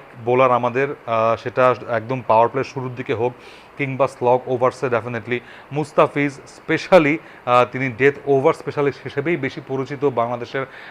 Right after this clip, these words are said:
আহ, এই টি টোয়েন্টি সার্কিটে। আহ, তারপর আপনি তানজিম সাকিবের কথা বলুন,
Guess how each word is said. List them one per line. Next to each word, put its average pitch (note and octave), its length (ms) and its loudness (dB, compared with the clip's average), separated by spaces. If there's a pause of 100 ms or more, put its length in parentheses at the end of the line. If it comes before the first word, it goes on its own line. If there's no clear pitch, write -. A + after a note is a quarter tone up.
আহ, A2+ 160 0
এই B2+ 160 -2
টি C3+ 160 -8
টোয়েন্টি B2+ 320 -6
সার্কিটে। B2+ 460 0
আহ, A#2 720 0
তারপর C#3+ 300 4
আপনি D#3 200 0
তানজিম C3 300 -2
সাকিবের B2+ 420 -4
কথা C#3 220 0
বলুন, B2+ 360 0